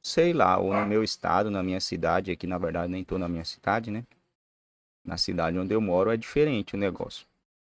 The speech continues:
Não é possível. Eu não vejo um, a cada vinte eu vejo um, dois que fez o L. Então, popularidade mesmo, acho que nunca teve, né?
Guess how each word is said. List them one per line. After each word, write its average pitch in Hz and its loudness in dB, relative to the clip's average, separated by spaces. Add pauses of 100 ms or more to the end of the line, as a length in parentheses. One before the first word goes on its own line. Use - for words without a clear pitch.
(560)
Não - -12
é - -8
possível. - -2 (200)
Eu 95 -6
não 104 -4
vejo 101 0
um, 131 4
a 90 0
cada 98 -2
vinte 120 -2
eu 107 0
vejo 101 -2
um, 123 0
dois 113 0 (580)
que 107 -6
fez 113 2
o 139 2
L. 92 2 (880)
Então, 90 -2
popularidade 110 4
mesmo, 107 -2
acho 117 -4
que 135 -4
nunca 120 -2
teve, - -6
né? - -12